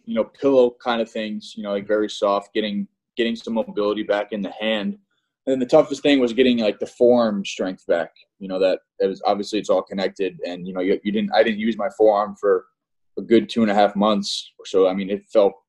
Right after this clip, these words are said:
completely behind to my other arm, you know, and so, I mean, as we kept going, you know, I, everything started ramping up, you know, started to do some drill work with baseball. I mean, that was painful, but, and then we started going to more ultrasound, you know, with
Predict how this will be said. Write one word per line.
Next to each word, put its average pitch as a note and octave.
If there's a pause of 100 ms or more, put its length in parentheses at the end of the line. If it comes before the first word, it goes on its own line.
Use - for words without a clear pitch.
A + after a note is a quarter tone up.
completely A#2
behind G2+ (460)
to G2
my F#2+
other G2
arm, G2+
you G#2
know, F#2+
and F2+ (1300)
so, A#2+
I A#2+
mean, A#2
as B2
we C3
kept A2
going, B2+
you A#2+
know, A2
I, G#2 (280)
everything A#2
started A#2
ramping A2+
up, A#2+
you A2+
know, G#2+
started A2+
to A#2
do A#2
some G2+ (260)
drill A2+
work A#2
with G2+
baseball. A#2
I G2+
mean, G2
that G#2
was G#2+ (580)
painful, B2+ (480)
but, G2 (720)
and G#2
then G#2+
we A2
started A2
going A2+
to A2
more A2
ultrasound, A#2
you A2
know, G#2+
with G#2